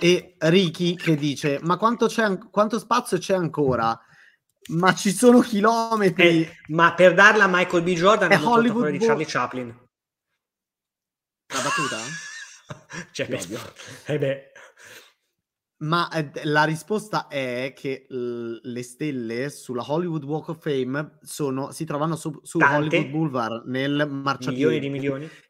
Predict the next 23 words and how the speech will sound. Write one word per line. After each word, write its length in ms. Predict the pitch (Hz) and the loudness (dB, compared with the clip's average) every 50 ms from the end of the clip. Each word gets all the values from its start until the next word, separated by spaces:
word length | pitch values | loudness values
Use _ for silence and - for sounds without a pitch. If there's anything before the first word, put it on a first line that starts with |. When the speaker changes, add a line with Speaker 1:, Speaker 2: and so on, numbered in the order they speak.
| _ | _
Speaker 1:
che 160 | - - 196 | 0 4 4
va 140 | 180 196 214 | 4 4 4
avanti, 720 | 226 214 202 202 220 220 220 - 214 214 214 - _ _ _ _ | 2 2 2 0 0 -2 -4 -6 -6 -6 -6 -8 _ _ _ _
che 120 | - - 165 | -8 -6 -4
va 100 | 165 185 | -2 -2
avanti 600 | 196 220 226 220 - 214 208 214 202 - - _ _ _ _ | -2 -2 -4 -4 -6 -4 -4 -4 -4 -6 -10 _ _ _ _
centinaia 640 | - - 185 175 170 165 180 185 220 226 196 175 165 | -10 -6 -6 -6 -6 -6 -4 -2 0 2 2 2 2
di 100 | 156 160 | 0 0
metri 480 | 170 160 143 135 - 147 151 170 185 - _ _ _ _ | -2 -2 -2 -4 -6 -4 -4 -4 -4 -6 _ _ _ _
e 160 | - 156 160 | -2 0 2
Hollywood 400 | 160 185 202 208 208 214 240 180 | 2 2 2 0 -2 -4 -6 -6
Boulevard 600 | 180 208 214 208 214 190 165 156 143 - - _ _ | -4 -4 -2 0 0 0 0 -2 -12 -16 -20 _ _
è 100 | - 151 | -6 -4
lunga 340 | 160 185 202 196 151 165 - | -4 -2 -2 -2 -4 -6 -6
chilometri. 1000 | - - - - 135 135 170 185 160 135 127 127 123 - 127 131 120 117 123 _ _ _ _ _ _ _ _ _ _ | -8 -16 -14 -10 -6 -2 -2 -2 -2 -4 -6 -8 -8 -8 -10 -10 -10 -10 -12 _ _ _ _ _ _ _ _ _ _
Quindi 460 | - 165 175 165 151 147 147 147 - - - _ _ - _ _ _ _ | -6 -4 -2 -2 -2 -2 -2 -4 -8 -14 -20 _ _ -20 _ _ _ _
direi 300 | _ 113 127 131 131 131 | _ -8 -6 -4 -4 -4
che 300 | 127 - 131 123 120 117 | -4 -4 -4 -4 -4 -6
ci 140 | - - - | -8 -14 -20
sono 160 | - 127 113 | -16 -16 -16
ancora 260 | 113 107 - 107 98 98 | -16 -16 -16 -16 -16 -16
tante 400 | - 98 90 87 - 92 92 90 | -16 -18 -18 -18 -18 -18 -18 -18
stelle. 480 | - - - 82 80 - 82 85 90 | -20 -20 -20 -20 -20 -20 -20 -20 -20